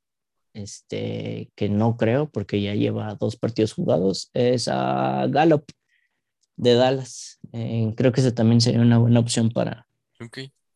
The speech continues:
Speaker 1: para poder agarrar en, en waivers. De ahí en más, pues ya no tengo nada, Uge.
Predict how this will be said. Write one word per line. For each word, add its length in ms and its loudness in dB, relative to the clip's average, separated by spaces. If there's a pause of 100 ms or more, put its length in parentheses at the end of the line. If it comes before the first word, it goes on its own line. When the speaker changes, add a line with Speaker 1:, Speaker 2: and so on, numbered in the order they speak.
(720)
Speaker 1:
para 300 2
poder 300 2
agarrar 400 -2
en, 260 -6
en 180 -4
waivers. 880 -2
De 180 0
ahí 260 6
en 160 0
más, 720 -4
pues 200 -6
ya 100 0
no 140 -2
tengo 240 -6
nada, 320 -4
Uge. 300 -6